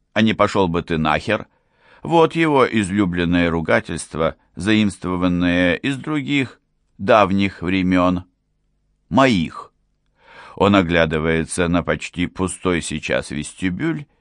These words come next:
и неторопливо направляется своей неловкой, носки внутрь,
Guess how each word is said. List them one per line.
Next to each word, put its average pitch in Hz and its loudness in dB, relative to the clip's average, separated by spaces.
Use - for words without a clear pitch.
и 117 4
неторопливо 120 2
направляется 92 -2
своей 80 -4
неловкой, 85 -4
носки 87 -2
внутрь, 87 -2